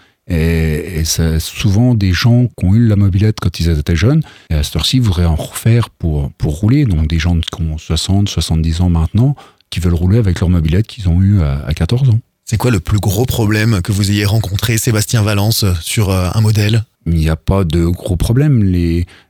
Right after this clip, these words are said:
Speaker 1: les problèmes récurrents sont les, les problèmes d'allumage.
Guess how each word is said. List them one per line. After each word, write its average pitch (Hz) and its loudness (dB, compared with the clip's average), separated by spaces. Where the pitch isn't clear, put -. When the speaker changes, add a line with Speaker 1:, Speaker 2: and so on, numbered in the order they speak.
Speaker 1:
les 85 2
problèmes 101 0
récurrents 101 0
sont 92 -2
les, 82 0
les 82 0
problèmes 85 0
d'allumage. 113 2